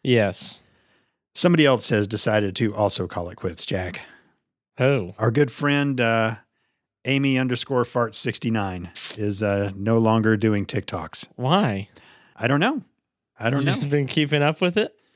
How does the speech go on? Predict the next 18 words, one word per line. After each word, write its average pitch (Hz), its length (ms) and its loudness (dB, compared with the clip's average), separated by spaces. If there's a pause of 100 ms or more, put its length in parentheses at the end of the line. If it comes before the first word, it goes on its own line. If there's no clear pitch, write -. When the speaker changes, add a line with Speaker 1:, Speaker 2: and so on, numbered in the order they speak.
(240)
Speaker 2:
I 110 80 -8
don't 175 120 0
know. 127 220 -4
She - 160 -8
was 135 80 -4
just 139 200 -4
on 131 120 0
my 139 80 0
mind, 139 420 -2 (100)
Jack. 131 300 -2 (120)
Speaker 1:
<laughs> 147 120 0
Speaker 2:
And, 113 400 0
uh, 113 220 0
so 120 120 -6
I 120 60 -2
thought 156 160 2
I'd 156 140 2
look. 214 280 0